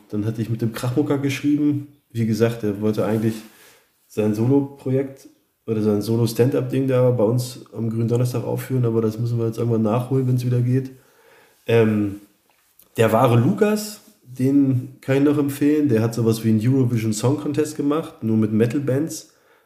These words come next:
Ich weiß nicht, wie oft er das schon gemacht hat, aber in dieser Ausgabe waren wir auf jeden Fall auch dabei. Ähm, ja, genau. Damit habe ich mich beschäftigt. Ich glaube, dass, darum geht's ja in sozialen Netzwerken, einfach Kontakt suchen und über Instagram und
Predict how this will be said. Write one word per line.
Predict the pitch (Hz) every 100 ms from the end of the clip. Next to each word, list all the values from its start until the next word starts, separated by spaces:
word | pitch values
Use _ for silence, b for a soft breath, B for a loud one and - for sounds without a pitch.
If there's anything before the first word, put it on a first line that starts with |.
| b
Ich | -
weiß | 98 101
nicht, | 98
wie | 101
oft | 98 104
er |
das | 101 92
schon | 107
gemacht | 101 107 -
hat, | 110
aber | 110 104 104 104
in | 104
dieser | 113 123 104
Ausgabe | 113 - 110 107
waren | 107
wir | 110
auf | 110
jeden | 113
Fall | 113
auch | 123
dabei. | 127 135 123 147 160 B B B B B B B _ _
Ähm, | - 107 107 104 101 98 _ _ -
ja, | 101 165 101 - - _ _ _ _ _ _ _ _ _
genau. | 131 135 95 92 - _ _ -
Damit | 120 123
habe | 127
ich | 117
mich | 113
beschäftigt. | - 139 131 - 151 151 b b b b b 135 120 - -
Ich | 107 104
glaube, | - 95 120
dass, | 131 127 -
darum | 120 120
geht's | 143 143
ja | 120
in |
sozialen | 110 113 113 107
Netzwerken, | 113 113 117 107 113
einfach | 117 113 -
Kontakt | - 127 123
suchen | 127 120 120
und | 107 104
über | 107 107 104 104
Instagram | 113 120 107 110 110 107
und | 104 98